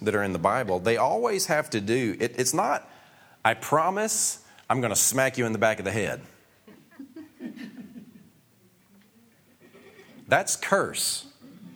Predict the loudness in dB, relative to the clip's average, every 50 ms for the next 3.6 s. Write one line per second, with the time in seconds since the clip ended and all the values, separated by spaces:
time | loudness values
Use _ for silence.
0 | -20 -12 -10 -6 -2 0 0 0 0 -2 -2 -2 0 0 0 0 0 0 0 0
1 | 0 0 0 2 2 2 2 0 -2 -4 -4 -2 0 0 0 0 0 0 0 -2
2 | -2 0 0 0 2 2 2 2 2 0 0 -2 -2 -2 -2 -4 -2 0 0 0
3 | 0 0 0 -4 -2 0 0 0 0 -2 -6 -12